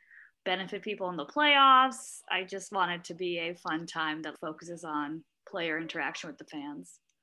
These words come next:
But you also don't want, I like, you know, if, if the game really matters, it matters that much, that means the players aren't gonna be wanting to go out and do stuff the night before and having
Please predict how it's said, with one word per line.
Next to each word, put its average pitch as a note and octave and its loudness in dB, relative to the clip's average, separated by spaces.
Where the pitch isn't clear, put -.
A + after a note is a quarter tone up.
But F3 -6
you A3 8
also G#3 6
don't G#3+ 2
want, F#3 2
I G3 6
like, F#3+ 4
you A#3 6
know, F3+ 6
if, A3+ 2
if A3 2
the A3+ 2
game A3+ 6
really G#3 2
matters, F3+ 4
it C4 4
matters C4 4
that C#4 0
much, - 2
that A#3 4
means A#3 4
the A#3 4
players G#3+ 2
aren't G3 0
gonna G3+ -6
be F#3+ -4
wanting F3+ 0
to F3+ 4
go G#3 4
out G#3 8
and G3+ 0
do A#3 2
stuff G3+ 4
the G#3+ 4
night F#3 0
before F#3+ 2
and D#3+ -4
having F3+ 0